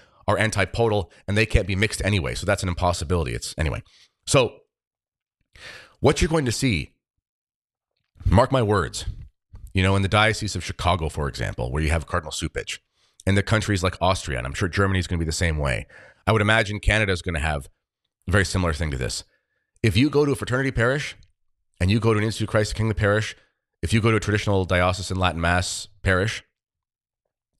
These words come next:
what you're going to find is that you're gonna have your priests in a position where they're gonna be told,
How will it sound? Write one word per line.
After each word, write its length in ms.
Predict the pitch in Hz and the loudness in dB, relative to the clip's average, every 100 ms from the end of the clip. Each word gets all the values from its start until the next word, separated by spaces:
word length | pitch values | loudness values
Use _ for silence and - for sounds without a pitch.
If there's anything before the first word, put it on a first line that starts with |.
| _ _ - | _ _ 2
what 200 | 139 175 | 2 4
you're 60 | |
going 120 | 175 | 0
to 60 | 147 | 2
find 420 | 180 160 135 165 - _ _ _ - - - | 2 0 -2 -10 -16 _ _ _ -20 -20 -4
is 100 | 113 107 | 0 2
that 100 | 90 | 2
you're 120 | 113 | 2
gonna 140 | 143 | 0
have 300 | 123 110 107 | 0 0 0
your 100 | 117 | -4
priests 380 | - 117 113 - | -2 -2 0 -2
in 60 | 107 | 0
a 40 | |
position 400 | 113 113 - 110 | 2 2 2 -2
where 80 | 101 | 0
they're 80 | 107 | 0
gonna 120 | 127 | -2
be 80 | 139 | -2
told, 340 | 107 98 | 0 0